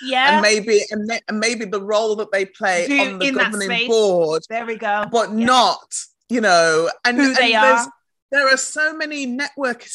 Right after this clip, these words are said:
Speaker 2: networking opportunities
Speaker 1: Yes.
Speaker 2: around that table,
Speaker 1: Yes.
Speaker 2: but we don't know who, who's around that table.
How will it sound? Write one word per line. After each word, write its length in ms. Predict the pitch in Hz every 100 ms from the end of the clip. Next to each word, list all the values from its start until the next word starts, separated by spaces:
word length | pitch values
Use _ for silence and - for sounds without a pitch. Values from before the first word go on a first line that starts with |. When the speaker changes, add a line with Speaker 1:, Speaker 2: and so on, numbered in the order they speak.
| - -
Speaker 2:
networking 800 | 214 233 240 - 233 226 226 226 -
opportunities 1300 | 233 208 - 277 330 330 - 202 170 156 123 - - _
Speaker 1:
Yes. 140 | 120 - -
Speaker 2:
around 580 | 226 220 233 330 349 262
that 240 | 185 -
table, 800 | - 240 254 247 175 143 85 - _ _ _
Speaker 1:
Yes. 280 | - 180 -
Speaker 2:
but 160 | 226
we 160 | 214 247
don't 460 | 196 262 269 226 208
know 560 | 220 240 285 294 277 _ _ -
who, 500 | 262 254 247 226 220 -
who's 280 | 233 240 220
around 360 | 208 208 202 196
that 160 | -
table. 560 | - 190 196 214 220